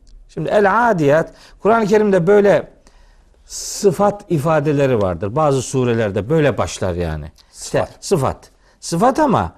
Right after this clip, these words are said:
Speaker 1: neyin sıfatı olduğu yok.
Speaker 2: Mutlak
Speaker 1: Mevsuf yok.
Speaker 2: mevsuf yok.
Speaker 1: Heh.
Speaker 2: Sıfat var, mevsuf
Speaker 1: He.
Speaker 2: yok.
Speaker 1: Niteleyen var, nitelenen
Speaker 2: Nitelenen
Speaker 1: yok.
Speaker 2: yok.
Speaker 1: İşte es-safati saffen,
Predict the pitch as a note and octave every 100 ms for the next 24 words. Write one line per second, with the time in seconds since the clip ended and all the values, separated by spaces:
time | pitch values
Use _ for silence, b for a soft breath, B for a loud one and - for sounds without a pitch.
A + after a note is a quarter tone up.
0 | b b D3+ G#3+ C#4 C#4+ - G#3 A3 G#3+
1 | A3 G#3 G3 F3+ G#3+ A#3 G#3+ G3 D3 -
2 | - _ _ _ _ b b b - A#2+
3 | B2+ D#3 G3+ F3+ A3+ A3 F3 D3+ B2+ D#3
4 | D#3+ - G3 B2 G2+ - D#3 D#3+ D3 F#3+
5 | F#3+ G#3 A3+ G3+ F3 E3 F#3 D3+ F#2+ -
6 | - F3+ G#3+ G#3+ A3+ A#3 A3 C#4+ C4+ F#3
7 | F#3+ D#3 - D#3+ D#3+ E3 G#3 F#3 F2+ -
8 | - _ _ _ _ _ _ - D3+ -
9 | D3+ B2 b b b D3+ D3+ - F3+ E3+
10 | D#3+ - E3 D3+ - E3 E3 C3+ - F#2